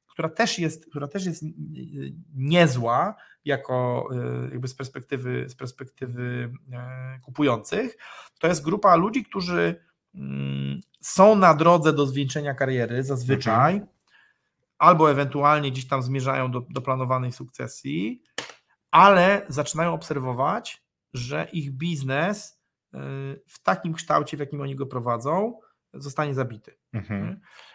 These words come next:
Speaker 1: I teraz oczywiście można powiedzieć, te-, oni się dzielą na dwie gru-, czyli, czyli tacy, którzy nie widzą, nie widzą szans na dalsze prowadzenie biznesu jakby w takim kształcie, w jakim prowadzą.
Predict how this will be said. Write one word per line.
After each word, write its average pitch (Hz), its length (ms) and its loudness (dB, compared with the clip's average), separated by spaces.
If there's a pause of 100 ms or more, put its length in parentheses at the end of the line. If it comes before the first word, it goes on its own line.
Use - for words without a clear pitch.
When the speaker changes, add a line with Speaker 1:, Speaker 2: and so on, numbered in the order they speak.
(100)
Speaker 1:
I 160 60 -10
teraz 160 220 0
oczywiście 165 600 -2
można 151 320 -2
powiedzieć, 156 220 -2
te-, 156 220 -2
oni 175 180 2
się 180 100 -4
dzielą 170 200 2
na 160 80 2
dwie 151 160 -2
gru-, 147 160 -8
czyli, 160 220 -8
czyli 165 140 -8
tacy, 220 200 0
którzy 180 180 0
nie 180 140 2
widzą, 196 440 0
nie 151 160 -2
widzą 196 340 -2
szans 180 420 2
na 160 80 -2
dalsze 160 320 -2
prowadzenie 147 520 -4
biznesu 139 680 -8
jakby 139 180 -10
w - 40 -18
takim 139 240 -10
kształcie, 127 340 -6
w 127 40 -6
jakim 127 200 -10
prowadzą. 117 360 -8